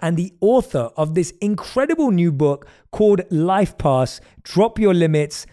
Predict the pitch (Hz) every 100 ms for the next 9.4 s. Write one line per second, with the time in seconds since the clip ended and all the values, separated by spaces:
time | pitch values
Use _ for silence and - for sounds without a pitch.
0 | _ 165 143 160 175 180 - 156 151 135
1 | 127 170 180 151 180 170 160 _ _ 170
2 | 170 208 220 - 185 185 180 180 156 151
3 | 160 156 - 147 147 180 220 226 208 185
4 | 143 135 165 175 170 170 131 165 147 131
5 | 156 185 214 240 214 185 180 180 160 170
6 | - _ _ _ 190 226 233 202 185 165
7 | - 180 160 135 139 - _ - 170 156
8 | 214 262 240 208 - 180 147 160 156 151
9 | 151 143 139